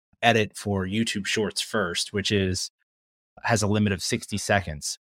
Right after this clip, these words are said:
And the reason we do that is because other platforms along allow longer lengths. But if we can get our message conveyed in that sixty seconds for YouTube Shorts, it's gonna make the other content better, even if it's i-, on a platform that would allow a longer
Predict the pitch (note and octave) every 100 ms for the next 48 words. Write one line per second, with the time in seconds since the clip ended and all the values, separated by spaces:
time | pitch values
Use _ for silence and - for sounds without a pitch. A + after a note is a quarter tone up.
0 | _ A2+ B2 E3 D#3+ D3+ B2 C#3 C3 A2+
1 | G#2 G2+ G#2+ G#2 G2 - _ _ B2+ C#3+
2 | C3+ B2 A#2+ A#2+ A2 G#2 G#2 G#2 G#2+ G2
3 | _ _ G#2+ G#2 G2+ G#2 G2 G2 G2 G2+
4 | G2 F#2+ F2+ G2+ G2+ B2+ - - - -
5 | _ B2+ A#2 A#2+ E3 F#3+ D#3+ A#2+ A#2+ C3
6 | A#2 A#2 A2+ G#2 - A2 G#2 G2+ G#2+ G#2
7 | F#2+ E2 A#2 A2 G2+ - A2+ - G#2+ A2
8 | A2+ B2 A#2 - - - _ _ _ -
9 | A#2+ A2+ A#2 A#2+ - C#3+ C#3+ - A2 B2+
10 | A#2 G#2+ A2 A2+ - - _ _ _ _
11 | A#2 A2 G#2+ G2 G#2+ G#2 - F2+ F2 F2+
12 | D#2 - _ A2 G#2+ G2+ G2 - - A2
13 | G2+ G2 G2 G#2 F#2+ G2 G2 F#2 F#2 F#2
14 | F2+ E2+ G2 G2 F#2 F#2 F2+ F2 E2+